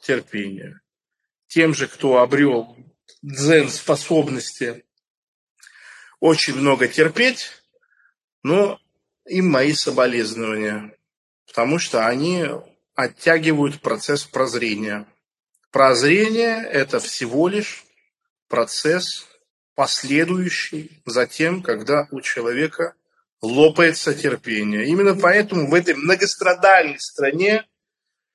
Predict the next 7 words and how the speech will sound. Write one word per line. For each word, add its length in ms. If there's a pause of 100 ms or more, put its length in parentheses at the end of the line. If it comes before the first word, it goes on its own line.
(520)
до 120
огромного 540
количества 540
людей 400
прозрение 760
не 160
доходит 600